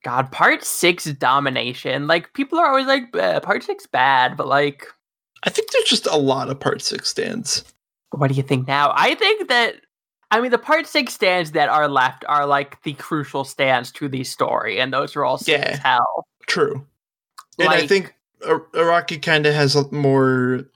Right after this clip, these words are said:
Speaker 2: leeway with what he, uh, lets the characters have when the universe ends. <laughs>
Speaker 1: Yeah, I honestly wasn't expecting it to, like, go this route,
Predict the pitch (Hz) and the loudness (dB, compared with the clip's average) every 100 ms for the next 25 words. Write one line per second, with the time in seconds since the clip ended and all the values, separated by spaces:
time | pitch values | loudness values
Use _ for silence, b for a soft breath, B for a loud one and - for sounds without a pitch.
0 | _ _ - 139 143 143 143 139 143 131 | _ _ -8 0 2 2 4 4 4 0
1 | 131 135 127 127 131 127 123 _ _ _ | 2 0 2 0 0 0 -2 _ _ _
2 | _ _ - 127 123 131 143 - 151 - | _ _ 0 2 2 2 0 0 -2 2
3 | 139 135 135 147 143 143 139 147 139 139 | 2 2 2 2 2 4 4 4 0 -2
4 | 139 131 127 120 - _ _ _ - 117 | 0 2 0 -4 -8 _ _ _ -10 -10
5 | _ 127 123 120 123 131 131 127 139 131 | _ -4 -2 0 2 2 2 2 2 4
6 | - - 135 - _ _ _ - - - | 2 0 -6 -20 _ _ _ -12 -10 -6
7 | - 214 277 - 139 151 165 - 233 156 | 2 2 2 4 4 4 0 0 -2 0
8 | 131 135 165 151 - - 127 - 156 190 | -2 -2 -4 -6 -8 -6 -6 -4 -4 -2
9 | 202 - 170 135 131 _ _ 175 131 - | -4 -2 0 0 -2 _ _ -16 -10 0
10 | 139 147 147 143 - - 151 135 - | 4 2 0 -4 -6 -8 -4 -4 -6